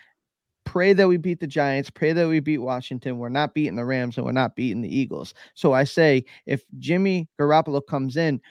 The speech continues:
what would his record have to be over the next five games? Or anybody, right? Doesn't have to be Jimmy G. It could be Robert Griffin the third, like you said. What would it be worth to bring somebody in the outside for you record-wise? Is it, is it three and two? Is it four and one? Like, where,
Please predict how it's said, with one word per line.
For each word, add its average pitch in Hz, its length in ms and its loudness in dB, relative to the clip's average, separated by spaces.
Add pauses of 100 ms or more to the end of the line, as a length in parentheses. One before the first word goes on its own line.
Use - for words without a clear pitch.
(260)
what 127 400 0
would 170 260 0
his 139 420 -2
record 147 300 0
have 131 180 -2
to 143 80 -8
be 139 140 -2
over 131 140 -2
the 120 100 -6
next 131 240 -6
five 127 300 -4
games? 127 360 -6
Or 139 60 0
anybody, 131 400 0
right? 143 160 0
Doesn't 160 160 -2
have 147 120 -2
to 143 80 -10
be 131 80 -6
Jimmy 123 220 -6
G. 131 100 -4
It 135 40 -4
could 147 80 -10
be 147 60 -2
Robert 143 280 -2
Griffin 135 260 -6
the 131 80 -8
third, 123 240 -4
like 117 160 -8
you 123 80 -10
said. 120 260 -8 (380)
What 156 240 2
would 196 120 4
it 175 80 0
be 175 120 -4
worth 156 240 -4
to 139 80 -2
bring 139 260 -4
somebody 131 340 -2
in 131 160 -4
the - 140 -6
outside 131 520 -2
for - 120 -6
you 127 200 -2
record-wise? 113 600 -6
Is 117 140 -8
it, 113 160 -4
is 135 140 -2
it 104 120 -6
three 147 340 -4
and 110 140 -6
two? 185 380 -2
Is 131 160 -2
it 127 160 -6
four 139 300 0
and 127 140 -4
one? 151 220 -2
Like, 135 180 -2
where, 156 220 0